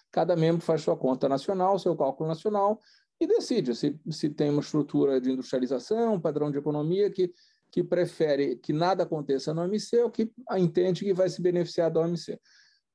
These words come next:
Nós, no Brasil, claramente entendemos que nós nos beneficiamos da O M C, né?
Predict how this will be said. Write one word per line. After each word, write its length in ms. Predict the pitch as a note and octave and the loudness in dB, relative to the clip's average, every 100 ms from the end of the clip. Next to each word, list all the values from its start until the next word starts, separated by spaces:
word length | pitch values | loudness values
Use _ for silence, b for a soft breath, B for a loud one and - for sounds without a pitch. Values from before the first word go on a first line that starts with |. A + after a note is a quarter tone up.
| _ _ _ - | _ _ _ 2
Nós, 360 | G#3+ B3 C#4+ | 4 6 6
no 80 | G3+ | 6
Brasil, 300 | F3 D#3 A3 | 6 6 4
claramente 580 | A3 B3 C#4+ A3 G#3 G#3 | 2 2 4 4 2 0
entendemos 520 | F3+ D#3 F3+ G#3+ F3+ | 0 2 2 0 -2
que 80 | F#3 | -2
nós 200 | F#3 G3 | 0 0
nos 160 | G3+ F#3 | -2 -2
beneficiamos 760 | G3+ A3+ G#3+ - A3+ B3+ F3 | 0 0 -2 -2 0 2 0
da 80 | D#3+ | 0
O 20 | |
M 120 | C3+ | -4
C, 200 | - - _ _ _ _ _ _ - | -10 -14 _ _ _ _ _ _ -4
né? 180 | B2+ | -2